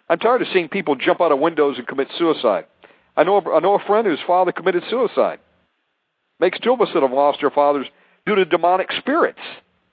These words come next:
How many of you have lost a, lost, lost a loved one? And then we got this crap going on with these U F Os appearing to people. I'm tired of this. Excuse my language. I get a little bit angry here. I'm tired of living in deception, Peter.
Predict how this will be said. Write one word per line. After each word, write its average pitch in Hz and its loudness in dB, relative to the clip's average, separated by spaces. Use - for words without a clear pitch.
How 254 0
many 294 2
of 220 0
you 311 2
have 233 2
lost 165 2
a, 147 2
lost, 135 2
lost 156 0
a 143 0
loved 135 2
one? 95 -10
And 139 -6
then 226 2
we 247 0
got 240 2
this 196 2
crap 208 0
going 196 2
on 196 2
with 180 -4
these 165 -4
U 214 0
F 202 -4
Os 226 0
appearing 214 0
to 214 -6
people. 247 -2
I'm 285 0
tired 349 2
of 156 0
this. - -8
Excuse 240 -2
my 233 2
language. 233 0
I 165 2
get 262 0
a 277 0
little 269 2
bit 233 2
angry 262 0
here. 107 -8
I'm 240 -2
tired 269 2
of 165 2
living 196 -2
in 190 0
deception, 170 -2
Peter. 160 0